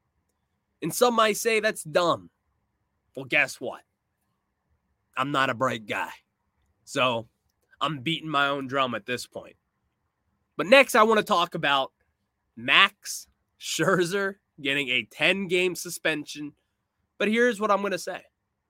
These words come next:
New York Mets fans, you're not listening to this podcast probably, but Nationals fans, we know a thing or two about Max Scherzer.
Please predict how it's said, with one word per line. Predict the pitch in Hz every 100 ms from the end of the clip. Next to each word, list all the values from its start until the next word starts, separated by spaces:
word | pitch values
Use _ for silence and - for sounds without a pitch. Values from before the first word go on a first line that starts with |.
| _ _ _ _ -
New | 220
York | 247 240
Mets | 233 240 -
fans, | 175 98 - - - - _ _ _ _ _ _ _ _ _ _ _ _ _ _ _
you're | 107
not | 135 156 160
listening | 180 151 147
to |
this | 190 -
podcast | 139 107 98 110 104 -
probably, | 117 101 101 113 - _ _ _ _ _ _ _ -
but | 123
Nationals | 123 147 160 185 170 -
fans, | 180 180 175 - - _ _ _ -
we | 170
know | 202
a | 190
thing | - 180
or | 165
two | - 170
about | 139 120
Max | 127 120 -
Scherzer. | 143 135 98 -